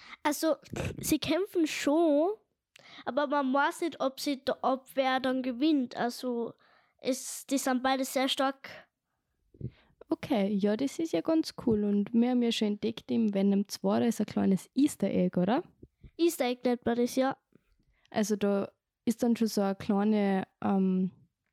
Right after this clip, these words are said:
Speaker 2: etwas Verstecktes, dass man dann schon herausfinden kann, dass es einen nächsten Teil von Venom beziehungsweise Spider-Man gibt, gell?
Speaker 1: Ja, jetzt erklär mal, es gibt drei Schauspieler von Spider-Man. Es gibt einmal einen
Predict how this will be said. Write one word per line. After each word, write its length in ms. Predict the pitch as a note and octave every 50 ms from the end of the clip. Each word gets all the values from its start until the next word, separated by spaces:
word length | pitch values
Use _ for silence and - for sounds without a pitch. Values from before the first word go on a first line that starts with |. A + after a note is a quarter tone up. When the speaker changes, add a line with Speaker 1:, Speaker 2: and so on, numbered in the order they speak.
| - - -
Speaker 2:
etwas 280 | - G#3 - G#3 G3+ -
Verstecktes, 680 | - A3 F#3+ - - A3 A#3 - - - C4 B3+ -
dass 220 | - - G#3 - -
man 100 | G3+ F#3+
dann 160 | G3 G3 G3
schon 100 | - -
herausfinden 500 | G3 G3 - - A3+ - B3 - B3 A#3+
kann, 200 | - - B3 A#3
dass 160 | A3 A3 -
es 80 | - G#3
einen 100 | F#3+ F#3
nächsten 400 | F3 F3+ - - - - A3+ G#3
Teil 180 | G3+ F#3+ G#3
von 240 | G#3 - - F#3+ G3
Venom 300 | F#3 F3+ F#3 F#3+ G3+ G#3+
beziehungsweise 560 | A3 A3 G#3 - - A3 A3 A3 G#3+ A3+ B3+
Spider-Man 520 | - - - A#3+ G3+ F#3+ F#3 F#3 F3+ F3 F3
gibt, 240 | F3+ - - -
gell? 160 | - F#3 A3 C4+ _ _ _ _ _ _ _ _ - - - - -
Speaker 1:
Ja, 240 | C#4 C#4+ C#4+ C4 - - - - - - -
jetzt 180 | - C4 B3+ -
erklär 380 | D#4+ D#4 D#4 - C#4 D4+ D#4 E4 F#4+ G#4+ G#4+ - F#4+
mal, 280 | F4+ F#4 G4 G4 - - _ _ _ _ _ _ _ _ _ - - _ _ _ _ _ _ _ _ _ - - -
es 240 | - D#4 D#4 - -
gibt 420 | - F4 F4+ F4+ F4+ - - - - - - - _ - - _ _ - -
drei 720 | - - - B3+ B3+ C#4 D#4+ F4+ - D#4 D4 D4+ E4 G4 A4 B4 - - - - - - - -
Schauspieler 760 | - - - D4 C#4 D4 E4+ G4+ - - - F#4 F#4 F4 F4 F4
von 680 | - - D4+ C#4+ C#4 C4+ C4+ C4 C4 C4 C4 B3+ B3+ B3 - - - - - -
Spider-Man. 840 | - - - - B3 C4 C#4+ D4 G4 G4+ G#4 G4+ G4 G4+ G#4 G4 F4
Es 180 | D#4 - -
gibt 220 | - D#4 C#4 _ -
einmal 420 | - C4 C4+ C#4+ C#4+ D4 C#4 B3+
einen 140 | A#3+ A#3+ A#3